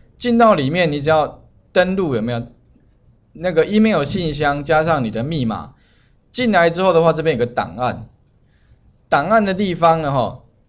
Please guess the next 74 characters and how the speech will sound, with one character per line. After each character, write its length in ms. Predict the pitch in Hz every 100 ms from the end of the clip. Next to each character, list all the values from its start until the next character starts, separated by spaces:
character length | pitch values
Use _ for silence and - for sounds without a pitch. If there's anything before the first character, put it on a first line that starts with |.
| _
就 380 | - 220 208 180
会 220 | 165 190 165
出 240 | 180 170
现 180 | 170 139
有 60 |
一 20 | 110
个 80 |
叫 140 | 123 135
做 180 | 139 123
上 440 | 123 175 147 120
传 280 | - 104 110
档 220 | 98 92
案， 180 | 117 104
有 60 |
没 100 | 95
有？ 140 | 104 98 - _ _ _ -
你 120 | 151
就 100 | 185
把 160 | 151 147
它 60 |
点 180 | 135 107
下 220 | 131 117
去， 320 | 117 113 95 - _ _ _ _ _ _ _
点 180 | - 156
下 160 | 214 226
去 140 | 220
之 100 | 180
后， 160 | 196 180
这 140 | 175
边 160 | 180 139
有 20 |
个 60 | 123
浏 240 | 113 123
览 240 | 127 92
嘛， 160 | 95 92
你 80 | 131
就 140 | 185
把 160 | 160 120
刚 200 | 160 170
刚 340 | 165 165 165 165
放 220 | - 180
在 100 | 170
桌 220 | 170 160
面 180 | 165 156
上 220 | 156 147
的 80 | 135
那 100 | 135
个 80 | 120
档 240 | - 98
案， 160 | 120 107
有 60 |
没 80 | 98
有？ 140 | 101 98 _ _ -
浏 260 | 127 156
览 220 | 160 139
起 200 | 139 -
来， 140 | 107 98
有 60 |
没 60 | 104
有？ 200 | 107 104 - _ _
这 100 | -
边 140 | 160 170
有 20 |
个 80 | 123
桌 240 | 143 135
面， 180 | 143 127
对 80 | 120
不 80 | 113
对？ 220 | 110 107 - _ -
那 140 | 165
刚 200 | 170 208
刚 180 | 214 214
那 100 | 214
个 400 | 170 160 160 160